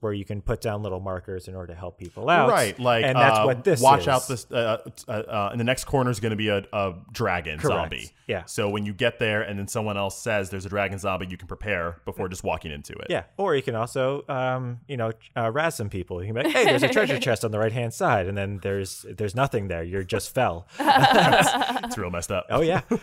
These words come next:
Speaker 1: Uh, but you can, you can do these types of things in this. So you can actually, as soon as you unlock a node or whatever, you can actually see everybody else's stuff they have put down, or not everybody, but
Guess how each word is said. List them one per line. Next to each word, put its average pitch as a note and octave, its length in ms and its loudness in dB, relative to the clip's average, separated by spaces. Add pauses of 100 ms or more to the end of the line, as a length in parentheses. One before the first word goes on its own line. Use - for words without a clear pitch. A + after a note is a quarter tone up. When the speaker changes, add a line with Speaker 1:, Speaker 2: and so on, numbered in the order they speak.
(160)
Speaker 1:
Uh, B2 340 4
but C#3 300 0
you D3 120 -6
can, C3 440 -4
you C3 80 -12
can C3 120 -6
do C#4 140 -6
these D#3+ 180 -10
types A2 240 -4
of G2 80 -8
things G2 280 -6
in F#2+ 120 -6
this. F#2+ 180 -6
So B2 120 -4
you A2+ 120 0
can A#2+ 120 -4
actually, A#2 680 -4 (260)
as B2 140 -4
soon C#3+ 200 -2
as C3 80 -4
you C3+ 120 -4
unlock A2+ 320 0
a A#2 60 -2
node G2+ 400 -2
or F#2 120 -4
whatever, F#2+ 580 -6
you B2+ 120 -10
can B2 120 -4
actually A2 280 -6
see C#3 380 -6
everybody A2+ 400 0
else's A2 320 -2
stuff A#2+ 340 -6
they F#2+ 100 -4
have F#2+ 180 -8
put G2+ 200 -8
down, A#2 180 -4
or A#2 80 -2
not G2 160 0
everybody, E2+ 320 -8
but A2 180 -4